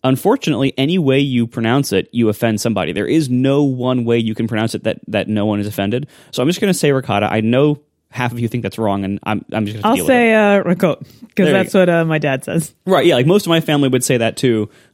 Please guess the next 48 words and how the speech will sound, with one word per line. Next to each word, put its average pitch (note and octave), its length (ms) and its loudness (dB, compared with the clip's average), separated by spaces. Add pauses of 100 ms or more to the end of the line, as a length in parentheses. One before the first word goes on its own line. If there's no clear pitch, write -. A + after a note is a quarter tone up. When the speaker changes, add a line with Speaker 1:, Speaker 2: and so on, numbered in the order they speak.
Speaker 1:
uh, G2+ 300 0
but G#2 280 -2 (100)
if A2 120 -6
you A#2 100 -2
say A#2+ 180 0
it - 40 0
that G2 140 0
way, G#2 80 -2
nobody G2+ 240 -2
knows G2 100 -6
what - 60 -10
you're - 80 -10
talking G2+ 300 -6
about E2 220 -6
who's G#2 140 -8
not D#2 120 -6
a - 40 -4
Brooklyn - 280 -10
Italian, - 360 -10
so. - 240 -12 (640)
Anyway, F3+ 440 0
<laughs> - 80 -6
so C#3 280 2
let's D3 200 0
start G3+ 200 2
with D#3 120 2
mozzarella D#3 500 0
and C#3+ 240 0
ricotta, F3 500 0
and D#3+ 160 -2
then, D#3+ 200 0
uh, D#3 180 0
work D#3+ 160 -2
our D#3 100 2
way, D#3 180 0
maybe C#3+ 200 0
goat, C3+ 400 2
like, C3+ 180 -2
kinda C3 200 0
work C3 180 -2
our C3 60 2
way, C3 180 2
like, B2+ 200 -4
from, C3+ 260 0
like, B2 200 0
the, A2 260 0 (180)
the G#2+ 220 0 (220)
lesser D3 480 0